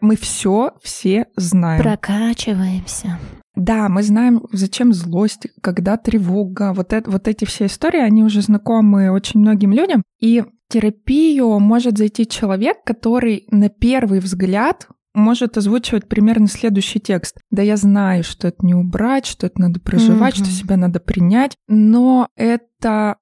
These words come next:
Speaker 1: зачастую может быть только лишь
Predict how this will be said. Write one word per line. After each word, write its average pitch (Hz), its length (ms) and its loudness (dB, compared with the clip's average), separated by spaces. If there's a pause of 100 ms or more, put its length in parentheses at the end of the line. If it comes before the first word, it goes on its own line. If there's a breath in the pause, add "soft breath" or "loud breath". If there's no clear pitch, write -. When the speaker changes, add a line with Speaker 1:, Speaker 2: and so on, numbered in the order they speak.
Speaker 1:
зачастую 233 800 0
может 220 440 2
быть 262 320 -2
только 247 400 -2
лишь 226 360 -2